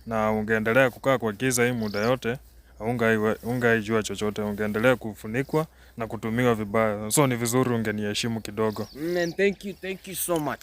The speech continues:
Speaker 2: Thank you, thank you. That is why I'm so angry right now. I don't want narrations of anything. I want my property. Period.
Speaker 1: Ndio nakwambia ingekuwa ni vizuri ungeniheshimu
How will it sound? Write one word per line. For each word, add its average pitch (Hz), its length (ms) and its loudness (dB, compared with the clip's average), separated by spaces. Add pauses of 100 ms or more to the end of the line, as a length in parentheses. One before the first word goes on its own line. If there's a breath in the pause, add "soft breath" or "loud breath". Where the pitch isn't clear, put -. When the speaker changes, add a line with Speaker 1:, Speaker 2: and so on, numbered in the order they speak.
Speaker 2:
Thank 185 320 -2
you, 117 120 -4
thank 143 320 -4
you. 120 80 -6
That 160 160 0
is 147 160 2
why 160 380 6 (400 loud breath)
I'm 131 120 -4
so - 340 0
angry 180 420 -2
right 156 240 -2
now. 160 240 2
I 131 100 0
don't 202 260 2
want 208 180 -4
narrations 170 560 0
of 135 120 -4 (100)
anything. 180 500 2
I 147 120 0
want 151 320 0
my 135 140 -4
property. - 520 -12 (440)
Period. 220 340 6 (140)
Speaker 1:
Ndio - 120 -20 (120)
nakwambia 113 440 -20
ingekuwa 107 340 -16
ni 113 80 -10
vizuri 113 400 -2
ungeniheshimu 104 840 -2